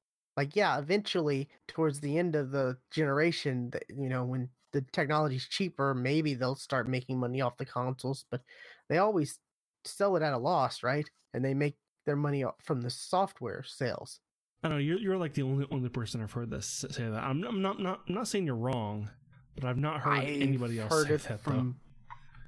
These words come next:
Speaker 2: though.
Speaker 1: I've heard them from tons of different podcasts, like, but, like, 'cause, you know, you just, 'cause you buy an Xbox, that's, that's it. Like,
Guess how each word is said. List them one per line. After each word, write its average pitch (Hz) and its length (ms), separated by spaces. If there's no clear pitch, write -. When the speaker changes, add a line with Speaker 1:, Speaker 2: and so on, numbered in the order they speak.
Speaker 2:
though. 127 60
Speaker 1:
I've 143 140
heard 147 240
them 139 300
from 127 240
tons 139 300
of 127 60
different 131 260
podcasts, 127 720
like, 127 220
but, 127 200
like, 131 240
'cause, 143 340
you 165 100
know, 131 100
you 147 280
just, - 280
'cause - 240
you 170 100
buy 202 220
an 185 80
Xbox, 143 580
that's, - 480
that's 143 280
it. 120 220
Like, 117 240